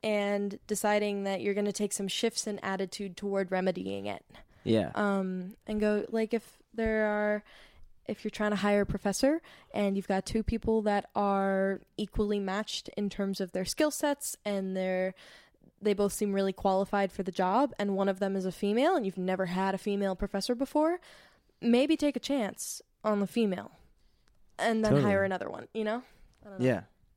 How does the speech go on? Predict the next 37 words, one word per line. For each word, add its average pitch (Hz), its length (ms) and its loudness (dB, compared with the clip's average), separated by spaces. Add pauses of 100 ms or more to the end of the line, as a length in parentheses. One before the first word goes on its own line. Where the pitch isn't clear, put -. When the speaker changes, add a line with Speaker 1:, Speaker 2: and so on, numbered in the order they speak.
Speaker 1:
Yeah. 359 200 -8 (1040)
Speaker 2:
Do 147 140 2
you 170 80 6
feel 190 320 2
like 165 240 2
there's 131 260 2
anything, 131 840 2 (160)
just - 240 0
from 139 140 4
the 117 80 6
male 110 260 4
student 104 460 0
perspective, 92 680 -2
'cause 240 120 -6
Speaker 1:
Mm-hmm. - 140 -2
Speaker 2:
that's 95 300 -2 (120)
where 104 100 -2
I'm 104 100 0
coming 92 220 0
from, 101 260 0
and, 90 160 2
like, 90 140 0
Speaker 1:
Mm-hmm. - 100 -2
Speaker 2:
maybe 101 120 2
some 95 160 -2
people 98 200 0
listening 101 280 0
to 87 40 -2
this, 95 140 -6
do - 60 -20 (320)
you - 60 -4
feel 156 80 8
like 143 60 2
there 139 100 2
are 120 40 2
things 123 460 0
that 104 200 2